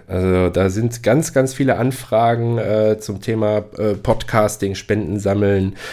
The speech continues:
Dann haben wir Softwareprojekte, wo Spenden gesammelt werden sollen. Und in der Tat ist dieses, äh, diese Aggregation dieser Kleinstzahlungen eines der ersten Dinge,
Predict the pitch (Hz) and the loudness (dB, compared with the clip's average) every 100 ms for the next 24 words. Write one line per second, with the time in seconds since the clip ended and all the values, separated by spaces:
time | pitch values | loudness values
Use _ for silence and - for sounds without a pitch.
0 | - - 95 101 104 98 - 117 - 104 | -10 -2 0 2 2 0 2 0 2 0
1 | - 104 101 104 - 90 95 - 98 98 | 2 2 2 0 -4 -4 -4 -2 -4 -2
2 | 95 95 98 98 92 92 92 95 95 98 | -4 -2 0 0 0 0 0 0 2 2
3 | 98 101 110 107 - 113 127 - 107 - | 0 0 0 0 0 2 0 -2 -8 -10
4 | - - - - - 104 107 - - 104 | -14 -16 -16 -12 -6 -4 -4 -4 2 4
5 | 101 101 98 98 95 107 104 110 107 - | 4 4 2 0 -4 -2 -2 0 0 0
6 | 127 131 143 127 113 110 120 110 147 - | -2 0 0 0 -2 -2 0 0 0 -6
7 | - - 101 107 107 113 110 117 69 117 | -10 -2 0 2 0 0 -2 -2 -4 -2
8 | 113 - 87 110 120 - 101 107 113 117 | -2 0 0 0 -2 -2 0 2 2 2